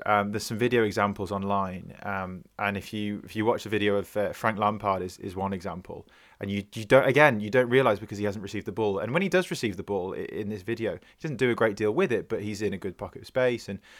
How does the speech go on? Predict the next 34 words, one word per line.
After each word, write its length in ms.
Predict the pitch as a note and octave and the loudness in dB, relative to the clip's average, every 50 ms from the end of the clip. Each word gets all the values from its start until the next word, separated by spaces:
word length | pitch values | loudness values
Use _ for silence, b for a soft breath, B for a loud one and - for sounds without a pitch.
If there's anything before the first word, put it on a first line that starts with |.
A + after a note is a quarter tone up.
| B B B B B | B B B B B
you 40 | G#2 | -4
know, 100 | G2 F#2+ | -2 -2
he 240 | G2 F#2+ - G2 F2+ _ _ _ - D#2 - - | -4 -4 -8 -10 -14 _ _ _ -20 -20 -18 -10
moves 300 | A2 G#2 G2+ G2+ G2 G2 | -6 -4 -4 -4 -4 -4
the 80 | G2+ F#2+ | -6 -4
ball 260 | - G#2 G2 G2+ G#2+ | -2 0 0 2 2
on. 340 | A2 G#2 F#2+ F2 F#2+ F#2 - - | 2 2 0 -2 -6 -10 -10 -4
But, 200 | G#2+ G#2+ G2+ G#2 | -2 0 2 2
uh, 200 | G#2+ G#2 G#2 G#2 - b b b b b b b b b b b _ _ _ - F2+ | 2 0 0 -2 -4 b b b b b b b b b b b _ _ _ -6 -6
a-, 100 | - - - | -6 -4 -2
again, 360 | - C3+ A#2 B2+ B2 A2 G2 - | 0 2 4 4 4 4 2 -2
it 100 | B2 A#2 | -6 -4
just 180 | - A#2 - | -4 -4 -4
shows 300 | - - C3 B2 A2+ F#2+ G2 | 0 4 4 4 4 2 -2
that 120 | A2+ - | -6 -8
y-, 140 | G2 C3 - - | -8 -10 -12 -12
you, 260 | C#3 D3 D#3 D#3 E3 | -8 -6 -4 -2 -2
you 140 | C#3+ D#3 D3+ | 0 2 2
always 200 | E3+ E3+ C#3+ - | 2 2 2 0
think, 160 | - E3 C3 | -2 -4 -4
like, 140 | B2+ B2+ - | -4 -6 -6
"How 200 | - D#3+ E3+ F3+ E3 | -6 -6 -6 -6 -8
can 300 | - - E3+ F#3 F3 D3+ | -6 -6 -6 -4 -4 -4
you 100 | A#2 F#2+ | -6 -6
surely, 540 | - - - D#3+ E3 D#3+ D3 A#2+ G#2+ G2+ - | -6 -6 -4 -2 0 0 0 0 -2 -4 -4
like, 200 | A2+ G2 - - | -6 -6 -6 -4
do 120 | B2+ B2 | -4 -2
that?" 180 | B2+ A#2 F#2 - | -2 -2 -2 -2
But 120 | A#2 A2+ | -2 -4
it's 120 | - - - | -4 -4 -6
just 220 | - C3 - - | -6 -8 -8 -6
constantly 560 | - - E3 F3+ E3 - - A2 G#2 G#2 G#2 | -2 0 0 0 -2 -4 -10 -8 -6 -8 -8
just 180 | G#2 A#2 - - | -8 -10 -10 -4
having 440 | - C#3+ C#3+ G#2+ G2+ F#2+ G2 G2+ | 0 0 0 0 -2 -6 -6 -8